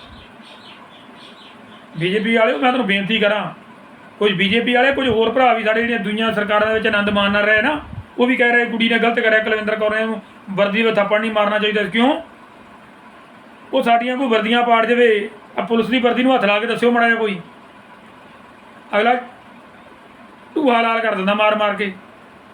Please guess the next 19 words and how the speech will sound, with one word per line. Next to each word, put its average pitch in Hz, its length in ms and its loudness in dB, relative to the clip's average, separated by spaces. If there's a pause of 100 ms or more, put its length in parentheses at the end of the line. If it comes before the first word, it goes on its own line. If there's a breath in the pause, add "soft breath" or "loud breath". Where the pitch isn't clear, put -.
(440)
ਵਰਦੀ 196 400 -2
ਦਾ 247 80 4
ਵੀ 254 80 2
ਐਕਟ 220 200 -2
ਬਣਿਆ 214 220 0
ਵਾ, 214 280 -4 (500)
ਪਤਾ 240 200 0
ਤੁਹਾਨੂੰ? 254 360 0 (1300)
ਅੱਛਾ, 202 120 -4
ਪਹਿਲਾਂ 240 260 -2
ਬੰਦਾ 240 200 0
ਆਪਣੀ 240 160 0
ਵਰਦੀ 202 280 0
ਲਾ 196 180 0
ਕੇ 262 140 2
ਆਵੇ 254 200 2
ਰੂਮ 240 240 -2
ਦੇ 240 120 4
ਵਿੱਚ, 202 260 -2